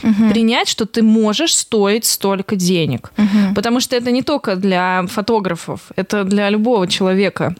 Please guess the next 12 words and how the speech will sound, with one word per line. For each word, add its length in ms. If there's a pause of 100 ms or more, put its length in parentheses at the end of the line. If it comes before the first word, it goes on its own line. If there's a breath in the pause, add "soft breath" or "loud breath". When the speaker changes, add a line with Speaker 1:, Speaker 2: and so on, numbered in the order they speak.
Speaker 2:
Я 120
вспоминаю 400
свои 240
терзания, 540
когда 240
я 60
понимала, 520 (440 loud breath)
что 200
я 140
не 80
могу, 420
вот 220